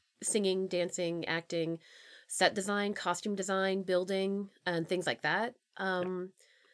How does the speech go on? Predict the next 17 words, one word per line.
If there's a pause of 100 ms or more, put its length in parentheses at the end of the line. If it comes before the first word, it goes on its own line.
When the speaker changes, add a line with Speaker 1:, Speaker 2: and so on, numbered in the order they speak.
(160)
Speaker 1:
but
also
I
really
loved (180)
painting. (240)
I
think, (680)
I
think
my
dad
was
trying
to
make
me